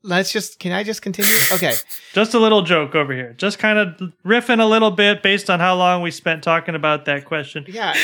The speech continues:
Speaker 2: Didn't
Speaker 1: and
Speaker 2: mean
Speaker 1: you
Speaker 2: to
Speaker 1: just make
Speaker 2: offend
Speaker 1: it
Speaker 2: you.
Speaker 1: take
Speaker 2: Hi, I'm gonna get out of the way.
Speaker 1: longer. It just takes
Speaker 2: I'm gonna get out of the
Speaker 1: longer and
Speaker 2: way.
Speaker 1: longer. Okay.
Speaker 2: Go ahead and introduce. What are we gonna,
Speaker 1: I, uh,
Speaker 2: what are we gonna talk about now?
Speaker 1: Yeah.
Speaker 2: In the
Speaker 1: Okay.
Speaker 2: review portion of the show.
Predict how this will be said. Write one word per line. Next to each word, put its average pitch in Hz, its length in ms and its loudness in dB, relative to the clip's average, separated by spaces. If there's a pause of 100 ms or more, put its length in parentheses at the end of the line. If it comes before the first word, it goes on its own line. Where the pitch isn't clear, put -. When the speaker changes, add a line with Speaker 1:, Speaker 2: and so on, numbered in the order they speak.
(140)
Speaker 2:
Didn't 254 180 2
Speaker 1:
and 254 60 0
Speaker 2:
mean 254 180 4
Speaker 1:
you 247 40 0
Speaker 2:
to 247 120 4
Speaker 1:
just 226 120 2
make 196 80 2
Speaker 2:
offend 220 240 4
Speaker 1:
it 208 60 2
Speaker 2:
you. 202 60 2
Speaker 1:
take 202 100 -6
Speaker 2:
Hi, 208 180 2
I'm 156 140 -4
gonna 160 160 -6
get 185 160 -2
out 190 120 2
of 185 60 -2
the 180 80 -2
way. 180 180 0
Speaker 1:
longer. 190 680 0 (400)
It - 80 -20
just 190 180 -8
takes - 220 0
Speaker 2:
I'm 160 100 -4
gonna 175 220 2
get 190 100 2
out 202 120 2
of 196 60 0
the 196 60 0
Speaker 1:
longer 190 160 4
and 190 120 0
Speaker 2:
way. - 60 -14
Speaker 1:
longer. 196 160 -2
Okay. 131 80 0
Speaker 2:
Go 202 120 2
ahead 208 180 2
and 185 80 -4
introduce. 196 420 0 (120)
What 202 100 4
are 214 60 4
we 202 80 2
gonna, 190 280 -2
Speaker 1:
I, 180 240 -4
uh, 190 40 2
Speaker 2:
what 185 100 4
are 202 40 4
we 202 100 4
gonna 190 180 4
talk 185 200 2
about 190 140 2
now? 190 240 2
Speaker 1:
Yeah. 165 220 -10 (400)
Speaker 2:
In 170 80 0
the 170 60 0
Speaker 1:
Okay. 175 80 4
Speaker 2:
review 170 200 2
portion 170 300 0
of 160 60 0
the 151 80 -2
show. 131 180 -6